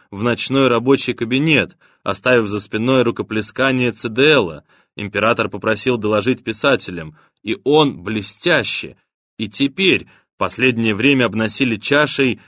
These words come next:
и что-то такое порывами он чуял, его не тронут. Пять месяцев его били, пока Кольцов, как сотни тысяч до него, не признал все и, как забитая в кровь парнокопытная,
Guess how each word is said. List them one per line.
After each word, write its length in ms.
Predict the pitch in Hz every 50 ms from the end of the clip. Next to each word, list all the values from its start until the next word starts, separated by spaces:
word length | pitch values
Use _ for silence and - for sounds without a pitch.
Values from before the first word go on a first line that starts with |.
| _ _
и 80 | - 123
что-то 340 | - - - 165 143 143 117
такое 460 | 127 127 - - 139 160 160 147 139
порывами 640 | - - 123 120 131 156 160 151 143 139 135 135 - -
он 200 | - 143 139 131
чуял, 460 | 127 - - - 180 170 143 127 104 90
его 340 | 87 101 107 107 131 156
не 140 | 156 147 143
тронут. 680 | 143 - 160 165 175 170 139 104 82 71 - - _ _ _ _ _ _ _ _ _ _ _ _ -
Пять 280 | 131 151 151 151 -
месяцев 580 | 135 147 160 147 - - - - 139 120 - -
его 280 | 113 120 117 123 117
били, 600 | 101 95 104 143 165 165 151 143 143 135 110 - - - _ _ _
пока 280 | - 107 104 - 139 131
Кольцов, 720 | - 120 117 110 - - - 170 180 175 131 - - - _ _ _ _ _
как 180 | - 101 92 -
сотни 460 | - - - 151 151 151 135 123 113
тысяч 400 | 104 - 147 139 - 120 107 95
до 100 | 90 107
него, 540 | 107 107 104 104 113 135 156 156 147 127 - - _ _ _
не 100 | - 120 113
признал 500 | - 127 135 120 113 143 156 151 139 117
все 380 | - - - - 160 170 160
и, 180 | 127 104 101 95
как 280 | - - 127 117 95 92
забитая 580 | 92 110 120 120 147 160 151 - 123 120 117
в 100 | - -
кровь 320 | - 127 143 156 139 - - -
парнокопытная, 1300 | - 135 139 131 123 117 107 101 - 104 101 - _ - 170 165 156 156 - 123 123 123 120 107 -